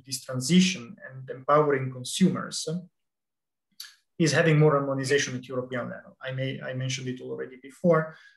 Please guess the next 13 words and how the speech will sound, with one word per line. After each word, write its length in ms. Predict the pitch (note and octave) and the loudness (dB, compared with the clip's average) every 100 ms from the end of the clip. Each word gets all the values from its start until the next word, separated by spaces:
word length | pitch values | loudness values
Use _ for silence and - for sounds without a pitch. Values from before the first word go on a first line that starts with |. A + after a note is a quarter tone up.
| _ | _
whether 240 | D3+ D#3 D3 | 2 4 4
it 160 | C#3 | 2
concerns 580 | C#3+ C3 - C#3+ C#3 - | -4 -4 0 0 0 -6
extended 540 | B2+ - C3+ C3 B2+ | -6 -2 -2 -2 -4
producer 400 | B2+ B2+ C#3 - | -6 -8 -8 -8
responsibility 840 | C3 B2+ C3 - B2+ C#3+ C3+ C3+ B2+ | -10 -10 -10 -8 -6 -2 -4 -4 -6
or 140 | B2 | -6
the 80 | B2+ | -8
definition 520 | B2+ - C3 B2+ B2+ | -12 -12 -10 -8 -10
of 140 | A#2+ | -14
concepts 460 | - C3+ C3 B2+ - | -10 -10 -8 -10 -10
like 160 | A#2+ - | -12 -8
secondhand 800 | C3 C3 B2+ B2+ B2+ B2+ B2+ | -6 -6 -10 -8 -6 -6 -10